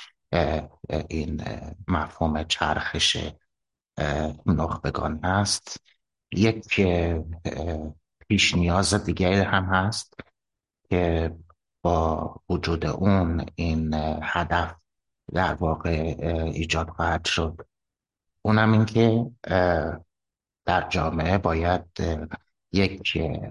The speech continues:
اه، امکان، اه، تغییر جایگاه اجتماعی افراد وجود داشته باشه که بهش می‌گن سوشیال موبیلیتی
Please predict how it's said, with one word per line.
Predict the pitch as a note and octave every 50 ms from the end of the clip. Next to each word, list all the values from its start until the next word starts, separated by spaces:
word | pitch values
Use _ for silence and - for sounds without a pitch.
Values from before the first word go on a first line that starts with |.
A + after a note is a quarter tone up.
| - - - - _ _ _ -
اه، | E2 D#2+ C#2+ B1+ A#1+ - - - - - _ _ - -
امکان، | F#2+ E2 E2+ - - G#2 F#2+ F#2 G2 G2 G2+ G2 F#2+ F2+ - - - - _ _ _ _ _ _ _ _ _ _ _ _ _ _ _ _ - -
اه، | F2 F2 D#2 D2 C#2 G#1 - A1+ - - - _ _ _ _ _ _ -
تغییر | - E2+ E2+ F#2 F2 - G2+ G2+ G#2 G2 G2+ F2+ F#2
جایگاه | F#2 - F#2 F2 E2+ D#2+ E2+ F2+ F#2+ G2 F#2
اجتماعی | F#2 F2 - - - F#2+ D#2 E2+ E2 D#2+ E2+ F#2 G2 G2+
افراد | G2 F#2 F2 - - - F#2 F2+ - - - -
وجود | - - - G#2 - -
داشته | - C#2 C#2 - - - B1
باشه | - - - - - - - -
که | - -
بهش | - - E2 E2 E2 - - -
می‌گن | D#2+ D#2+ E2+ E2 E2 - - - - - _ _ _ _ -
سوشیال | - - - D#2 - - - E2+ D#2 C#2+ -
موبیلیتی | - D#2+ D#2 - E2 D#2 D2 D2 C#2 - - C#3 - -